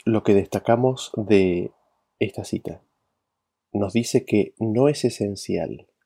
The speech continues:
es decir, no es, no es clave, no es vital ser capaces de definir con precisión qué es el Espíritu Santo. No hace falta, no necesitamos ponernos en el papel de,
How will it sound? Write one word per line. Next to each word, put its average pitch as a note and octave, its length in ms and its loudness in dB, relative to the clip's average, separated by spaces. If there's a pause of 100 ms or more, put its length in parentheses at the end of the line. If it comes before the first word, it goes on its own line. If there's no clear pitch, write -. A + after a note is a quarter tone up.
es G2+ 140 -6
decir, G2+ 500 -2
no F#2+ 260 -4
es, G#2+ 400 -6 (460)
no G2 140 -8
es - 80 -18
clave, F#2 360 -2
no F#2+ 80 0
es G#2+ 80 -6
vital A2+ 460 -2 (400)
ser A2 260 0
capaces A2 420 -2
de G#2 100 -2
definir F#2 480 -4 (180)
con D#3 240 -2
precisión D3+ 800 -2
qué G#2 140 -4
es - 140 -10
el F#2 120 -8
Espíritu F#2 400 -10
Santo. - 480 -14 (680)
No G#2+ 160 -2
hace A2+ 160 -4
falta, G2 360 -2
no G2+ 100 -2
necesitamos G#2+ 760 -2
ponernos G#2 560 -2
en F#2 80 -4
el F2+ 80 -6
papel F#2+ 460 -4
de, F2 360 -4